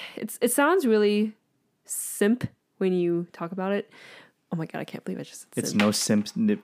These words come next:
Speaker 2: s-, no
Speaker 1: <laughs> No,
Speaker 2: simp,
Speaker 1: no, n-
Speaker 2: no nip September. No, it's no simp September. Did you know that?
Speaker 1: Oh, fuck that.
Speaker 2: Yeah.
Speaker 1: But no, you can do these cool little widgets. You can design and make it really aesthetically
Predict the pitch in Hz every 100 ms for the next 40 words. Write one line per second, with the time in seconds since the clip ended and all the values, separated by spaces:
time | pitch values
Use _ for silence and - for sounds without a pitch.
0 | - - - 104 101 107 113 254 392 302
1 | 262 320 247 240 220 277 - - 123 123
2 | 127 120 120 - - - 101 107 92 92
3 | 339 - - 139 139 370 117 110 151 -
4 | - 123 123 - - - 120 104 - 117
5 | 101 87 92 95 90 95 113 120 - -
6 | 214 180 185 - - 185 - 180 175 170
7 | - - 202 226 214 - _ _ _ 233
8 | 160 190 214 247 226 208 202 185 196 -
9 | 202 180 165 170 320 320 320 311 - 220
10 | 202 180 160 180 202 202 202 208 214 -
11 | - - _ - 190 190 196 196 180 185
12 | 175 - 202 - - 226 214 214 208 190
13 | 202